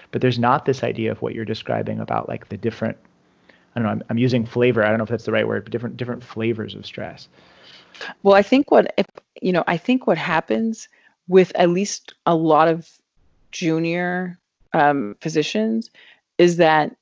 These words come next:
Speaker 2: they actually run towards both types of stress that I mentioned earlier, the patient-related one, as well as the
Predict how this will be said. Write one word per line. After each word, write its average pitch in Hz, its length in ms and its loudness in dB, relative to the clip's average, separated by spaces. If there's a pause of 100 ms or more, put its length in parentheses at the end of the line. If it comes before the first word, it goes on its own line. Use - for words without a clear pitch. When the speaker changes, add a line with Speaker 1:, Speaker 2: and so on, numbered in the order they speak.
(100)
Speaker 2:
they 185 200 6
actually 226 400 0
run 170 540 0 (220)
towards 147 600 0 (220)
both - 320 0
types - 320 -4
of - 100 -12
stress - 300 -4
that - 80 -2
I 139 80 2
mentioned - 420 -6
earlier, - 520 -4 (480)
the 160 600 0
patient-related 185 1080 -2
one, 202 380 -2 (100)
as 151 240 -2
well 156 340 6
as 165 220 -2
the 147 420 -2